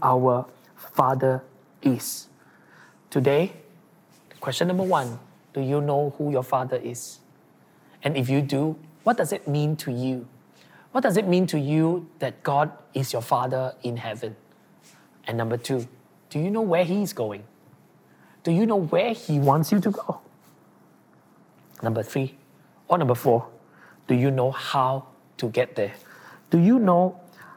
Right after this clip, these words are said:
how to get there? Mental health,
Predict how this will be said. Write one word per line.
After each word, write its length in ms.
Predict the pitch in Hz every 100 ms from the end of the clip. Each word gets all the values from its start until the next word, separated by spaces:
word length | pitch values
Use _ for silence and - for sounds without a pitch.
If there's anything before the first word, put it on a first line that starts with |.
| _
how 500 | - - 160 151 156 - - _ _ _ _ _ _ -
to 80 | 135
get 240 | 123 117
there? 200 | 107 117 - _ _ _ - _ _ _ _ _ _ -
Mental 240 | 160 160
health, 440 | 165 160 151 -